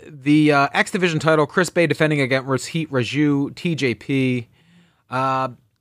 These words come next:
I honestly was shocked by the outcome of this match. In the end, Rohit Raju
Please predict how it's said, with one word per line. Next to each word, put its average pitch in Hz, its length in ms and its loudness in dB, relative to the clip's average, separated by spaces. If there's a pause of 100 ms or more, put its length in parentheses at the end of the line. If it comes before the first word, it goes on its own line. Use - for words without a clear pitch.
I 277 380 0
honestly 185 480 -2
was 170 240 0
shocked 170 500 0
by 143 540 0
the 131 480 -2 (140)
outcome 160 640 -2 (200)
of 135 260 -2
this 143 260 -4
match. 151 420 -2
In 156 100 -4
the 165 220 -4
end, 240 280 0
Rohit 196 380 -4
Raju 135 720 0